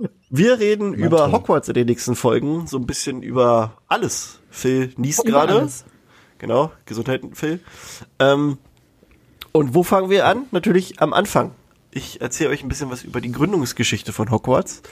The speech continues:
Speaker 1: Ähm, das ging nämlich los, beziehungsweise ich lese mal ein bisschen was vor, was ich mir aufgeschrieben habe. Das wachsende Misstrauen der Muggel gegenüber Zauberern und Hexen bewegte die vier größten Hexen und Zauberer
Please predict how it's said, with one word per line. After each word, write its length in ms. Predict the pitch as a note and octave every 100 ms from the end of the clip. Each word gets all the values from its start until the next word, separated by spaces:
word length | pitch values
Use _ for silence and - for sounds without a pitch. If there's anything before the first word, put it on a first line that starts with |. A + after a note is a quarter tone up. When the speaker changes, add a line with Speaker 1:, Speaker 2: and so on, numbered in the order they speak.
| - - - - - _ _
Speaker 1:
Ähm, 560 | C3 B2+ C3 B2+ A#2 A#2 _ _ _ _ _ - _ _ _ _ _ _ -
das 520 | B2 - - - -
ging 340 | A#2 C3 A#3+ B3
nämlich 340 | A3 A3 F#3+
los, 960 | A2+ A2+ C3 G#3 B3 - - - - _ _ _ _ - _ - - _ _
beziehungsweise 400 | - C3 B2+ A#2+
ich 140 | A#2 -
lese 160 | A2+
mal 80 | A#2
ein 40 | G#2+
bisschen 160 | G2+
was 120 | F#2
vor, 200 | - D#3
was 140 | D3+ A#2
ich 80 | C3
mir 140 | A#2
aufgeschrieben 440 | A2 - - B2
habe. 120 | B2 A#2+
Das 240 | B2 G2+ A2
wachsende 420 | D3 - A#3 D3+
Misstrauen 720 | B2+ C4 - - C#3+ D3+ E3
der 100 | B2
Muggel 320 | A2+ G#3 A#3+
gegenüber 460 | E3 C#3 B2+ C#3 A#2+
Zauberern 560 | - - E3+ G#3 C#3+ C#3+
und 220 | B2+ -
Hexen 320 | D#3+ - C3
bewegte 560 | G#2+ B2+ A#3+ - - F#3
die 160 | C#3
vier 300 | B2 - D3+
größten 540 | B2+ - G3+ B3 - C3
Hexen 360 | F3+ - -
und 80 | A2+
Zauberer 500 | - C#3 D3+ A#2 A2